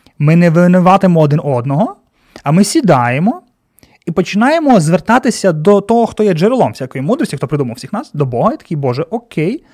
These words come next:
ми хочемо зрозуміти, як цю ситуацію вирішити. Ти придумав людей, ти придумав життя, і ми хочемо розуміти, як нам з цим життям зараз тут розібратися».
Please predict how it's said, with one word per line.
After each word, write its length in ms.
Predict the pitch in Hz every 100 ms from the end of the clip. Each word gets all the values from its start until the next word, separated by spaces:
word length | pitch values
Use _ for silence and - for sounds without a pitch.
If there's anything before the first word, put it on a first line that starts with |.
| _ _ _ -
ми 100 | 170
хочемо 240 | 196 202
зрозуміти, 640 | 185 185 165 123 104 226 359
як 240 | 143 147 185
цю 100 | 202
ситуацію 320 | 190 185 160
вирішити. 320 | 170 139 -
Ти 300 | 113 - 220
придумав 500 | 147 - 147 135 113
людей, 320 | 120 135 254 403 _ _ _ _ _ -
ти 100 | -
придумав 340 | 151 143 139
життя, 320 | 160 - 427 _ _ _ _ -
і 60 | 180
ми 100 | 226
хочемо 240 | 247 190
розуміти, 400 | 170 185 339 233
як 200 | 180 214
нам 80 | 196
з 60 |
цим 120 | - 175
життям 480 | 147 190 208 214 226
зараз 180 | 175 202
тут 120 | 185
розібратися». 480 | 160 151 135 -